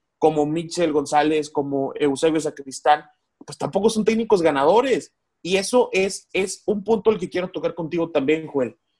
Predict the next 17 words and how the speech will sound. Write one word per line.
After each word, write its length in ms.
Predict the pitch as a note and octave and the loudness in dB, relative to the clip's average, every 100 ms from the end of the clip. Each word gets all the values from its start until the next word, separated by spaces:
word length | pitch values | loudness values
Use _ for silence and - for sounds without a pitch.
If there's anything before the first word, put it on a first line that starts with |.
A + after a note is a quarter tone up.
| _ | _
¿Qué 100 | - | 0
tanto 440 | G#3+ A3+ A3+ B3 B3 | 2 2 0 0 2
crees 500 | F#3+ G3 G3+ - _ | 2 2 0 -8 _
que 140 | D#3 | 0
pesa 680 | D#3 F3 F3 - G3 F#3+ _ _ _ _ | 2 0 0 4 4 2 _ _ _ _
la 220 | D3 E3 | 2 4
voz 240 | D#3+ F#3 G3 | 4 2 0
del 160 | G#3+ | 2
aficionado, 680 | G3 F3+ D3+ D#3 D#3 D#3 F3 | 0 -2 -6 -6 -2 -2 -4
sobre 280 | E3 D3+ D3 | -6 -6 -6
todo 200 | D3+ E3+ | -4 -4
en 120 | F#3 | -4
redes 340 | E3 E3 F3+ E3 | -4 -2 -2 -4
sociales, 600 | D3 D3+ C#3+ D3+ E3 - _ _ _ | -6 -4 -2 -4 -8 -12 _ _ _
para 280 | - D#3 D#3+ | 0 2 2
decidir, 720 | D#3 D#3 - E3 F3 F#3+ F#3+ _ _ - | 0 -4 -8 -10 -8 -8 -10 _ _ -4
eh, 580 | D3+ D3+ D3 D3 C#3+ | -2 0 2 2 0